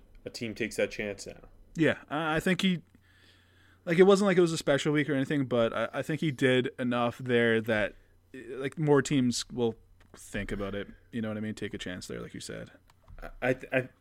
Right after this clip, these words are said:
Speaker 1: I think he's like a Teddy Bridgewater style quarterback. He's
Speaker 2: Yeah, that's a, that's a
Speaker 1: he's
Speaker 2: good
Speaker 1: safe.
Speaker 2: comp. I
Speaker 1: He's safe, but there's he,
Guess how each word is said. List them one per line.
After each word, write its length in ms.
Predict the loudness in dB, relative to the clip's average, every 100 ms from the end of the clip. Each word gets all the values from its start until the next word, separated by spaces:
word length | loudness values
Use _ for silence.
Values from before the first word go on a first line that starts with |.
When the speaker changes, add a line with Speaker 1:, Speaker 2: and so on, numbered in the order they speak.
| _
Speaker 1:
I 40 | 2
think 220 | 2 0
he's 120 | -4
like 140 | -4
a 60 | -4
Teddy 320 | -4 -2 -2
Bridgewater 640 | -4 -6 -8 -10 -12 -12 -14
style 320 | -10 -10 -10
quarterback. 640 | -12 -14 -14 -14 -16 -20 -20 -20 _ _ _ _ _ _ _ _ -10
He's 200 | -6 4
Speaker 2:
Yeah, 240 | 4 4 0 -2
that's 220 | -2 4
a, 120 | 2
that's 180 | 2 0
a 40 | 2
Speaker 1:
he's 60 | 6
Speaker 2:
good 240 | 4 6
Speaker 1:
safe. 560 | 4 4 4 0 -14 -20 _ -20 -20 -20
Speaker 2:
comp. 320 | -8 -6 -6 -4
I 200 | -4 -4 -6
Speaker 1:
He's 180 | -4 -4
safe, 680 | -2 2 4 4 -2 -16 -20 _ _ _ _ _ _
but 320 | 2 4 2 -2
there's 560 | -16 -4 0 0 -2 -8
he, 540 | -8 -6 -4 -2 -2